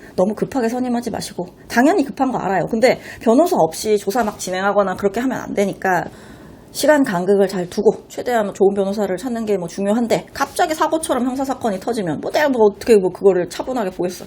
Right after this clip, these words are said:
여튼 그런데 그것도 본인 운명일 수도 있지만, 어쨌든 좀 안타까운 마음에 이런 영상을 찍는데요.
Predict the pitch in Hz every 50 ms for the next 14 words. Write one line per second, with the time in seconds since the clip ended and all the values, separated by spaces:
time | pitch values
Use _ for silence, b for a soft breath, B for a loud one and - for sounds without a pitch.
0 | - - 190 202 - 233 208 226 185 180 160 160 220 220 - - B B B B
1 | B B B B B - 285 392 392 392 403 269 269 294 302 277 240 247 277 320
2 | 330 320 311 - - 240 196 - - - 247 233 220 240 220 202 - B B B
3 | B B B B - 226 220 - - 311 302 - - 330 285 226 - 202 - -
4 | 208 277 330 415 381 - 349 349 330 294 247 202 180 180 185 220 214 180 190 202
5 | 190 160 147 180 214 214 208 208 196 190 185 170 156 113 71 - - 254 285 294
6 | 277 208 165 160 214 - - -